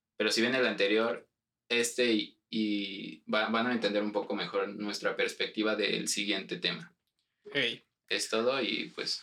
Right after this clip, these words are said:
Speaker 1: gracias.
Speaker 2: Que tengan una excelente noche.
Speaker 1: Esto fue Parlantes. Gracias por haber estado en esta plática. Ahora nos toca seguir reflexionando. Hasta luego. Si deseas participar en esta plática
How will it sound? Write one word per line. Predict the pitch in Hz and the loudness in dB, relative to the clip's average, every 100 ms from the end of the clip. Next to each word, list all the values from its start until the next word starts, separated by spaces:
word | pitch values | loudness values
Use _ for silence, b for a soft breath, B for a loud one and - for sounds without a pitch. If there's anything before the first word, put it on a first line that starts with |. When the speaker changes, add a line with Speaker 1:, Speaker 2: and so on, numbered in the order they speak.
| - - | -8 -2
Speaker 1:
gracias. | 95 - 90 - - _ - | -2 -2 -6 -10 -10 _ -20
Speaker 2:
Que | - | -14
tengan | - 131 127 123 | -4 -2 0 -2
una | 120 | -4
excelente | 113 - 139 - | -4 -4 -4 -4
noche. | - - - - _ _ _ _ _ - | -8 -4 -6 -6 _ _ _ _ _ -2
Speaker 1:
Esto | 139 - | 2 2
fue | 160 104 110 131 _ _ _ | 4 4 4 -2 _ _ _
Parlantes. | 117 117 117 110 101 - - - _ _ _ _ _ - | 2 6 6 6 6 4 0 -4 _ _ _ _ _ 2
Gracias | 147 151 165 | 4 4 2
por | - 104 | 4 6
haber | 104 101 | 6 4
estado | 101 101 101 | 4 4 6
en | 101 | 4
esta | - - | 4 2
plática. | 110 110 - - 135 _ _ _ _ _ | 4 2 0 0 -2 _ _ _ _ _
Ahora | 110 104 104 120 151 _ _ _ - | 2 4 4 2 0 _ _ _ 0
nos | 123 | 4
toca | - - 151 | 4 4 2
seguir | 107 113 107 | 4 6 4
reflexionando. | - - - - - - - _ _ _ _ _ - | 4 2 2 2 2 0 -6 _ _ _ _ _ -2
Hasta | 101 - - 110 | 0 0 0 2
luego. | 107 - - - _ _ _ _ _ _ | 2 0 -2 -10 _ _ _ _ _ _
Si | - 123 | 0 0
deseas | 131 - 156 160 | 2 2 2 2
participar | 170 160 110 - - 104 | 0 0 0 0 0 -2
en | 104 | -4
esta | 104 - 104 | -2 0 2
plática | 104 101 - - | 2 0 0 -2